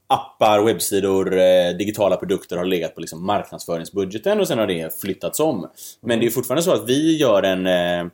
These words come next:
en, eh, en idé, ett, ett koncept, en prototyp eller bygger produkten. Och sen så är he-, varje gång försöker vi bara, "Fan, om vi bara fick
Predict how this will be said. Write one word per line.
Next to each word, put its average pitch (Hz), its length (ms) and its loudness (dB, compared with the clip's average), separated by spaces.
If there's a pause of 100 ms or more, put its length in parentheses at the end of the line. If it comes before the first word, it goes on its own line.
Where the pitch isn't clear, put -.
(140)
en, 90 320 -4
eh, 85 480 -4
en 87 80 -6
idé, 139 680 0
ett, - 320 -12
ett 95 260 -6
koncept, 117 560 -4
en 101 60 -6
prototyp 143 600 -2
eller 104 120 0
bygger 120 600 -2
produkten. 139 760 -2 (280)
Och 123 80 -8
sen 123 140 0
så 151 80 0
är 135 120 2 (140)
he-, 165 260 0
varje 185 380 2
gång 156 200 2
försöker 127 280 -2
vi 117 100 2
bara, - 160 -2
"Fan, 160 220 -4
om 175 100 0
vi 185 80 2
bara 175 300 4
fick - 260 -2